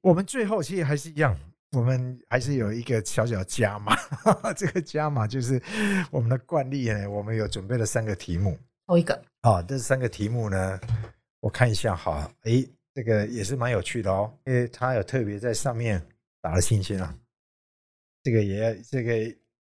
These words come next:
Speaker 1: 诱导你到底有三颗星星的，有四颗星星的，有五颗星星，我不晓得你会选哪一个，因为这里面都有一个题目，这个题目我们要快问快答。好，你，你来抽一个。
Speaker 2: 选五星的。
Speaker 1: 五星的，哎，这看出一个人的个性。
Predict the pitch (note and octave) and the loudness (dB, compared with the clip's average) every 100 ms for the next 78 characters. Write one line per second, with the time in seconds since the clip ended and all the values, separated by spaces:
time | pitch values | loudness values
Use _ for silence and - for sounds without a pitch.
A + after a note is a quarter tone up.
0 | _ - A#2 B2 A#2 A2+ A#2 F2+ B2+ G#2+ | _ 2 4 4 2 0 0 -2 0 2
1 | F#2 E2+ - A#2+ A#2+ G2+ - D3 D3 D3 | 0 -2 -4 0 0 2 2 2 0 -4
2 | D3 C#3 C#3+ C#3+ - A2+ G#2 - D3 D3+ | -6 -6 -4 -4 -4 -6 -4 0 2 2
3 | C3 D3+ C#3 C#3+ A2 A2+ F#2+ C3 B2+ B2+ | 0 -4 -4 -2 0 -2 0 0 0 0
4 | A2+ - - A2+ C3 A#2 G2+ A2 A2+ F2+ | -4 -10 -6 -2 2 2 0 -2 -2 -2
5 | E2+ G2+ - - - E3+ E3 B2+ C3 C#3 | 0 -2 -2 -8 -4 0 2 0 0 0
6 | A2+ A2+ - G2+ G#2+ F#2 C#3 B2 - A2+ | 2 0 -4 -4 -4 -2 2 2 2 -2
7 | A#2+ F#2+ F#2 F#2+ - G2 G2 G2 D#2 - | -2 -2 0 0 2 2 2 -2 -2 -4
8 | - - - A#2 A2+ G#2 G2 G#2 G#2+ - | -10 -4 0 0 -2 -4 -4 -4 -4 -2
9 | G#2 G#2+ F#2 - - G3 G3 E3+ - G#3 | 0 0 -2 -8 2 2 2 -2 -2 0
10 | G#3 F#3+ - - - C3 A#2 - B2+ B2 | 0 -6 -8 -8 -2 2 2 0 -2 -2
11 | G#2+ - - A#2 A2 - C#3 A#2+ G#2+ A2+ | -2 -4 -2 0 2 0 0 -2 -2 -2
12 | A#2 G2 E2 F#2 C3 F#2 - | -2 -4 -6 0 2 4 2